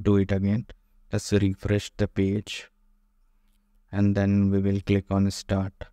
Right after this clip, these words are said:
At least one lag. Fuck. Okay.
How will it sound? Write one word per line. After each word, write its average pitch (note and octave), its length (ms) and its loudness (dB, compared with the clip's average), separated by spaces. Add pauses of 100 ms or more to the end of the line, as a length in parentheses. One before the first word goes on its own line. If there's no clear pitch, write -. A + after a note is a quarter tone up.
(720)
At - 240 -10
least G2+ 400 -2
one F#2+ 260 2
lag. G2 180 -4 (600)
Fuck. G2+ 240 -6 (680)
Okay. G2+ 240 2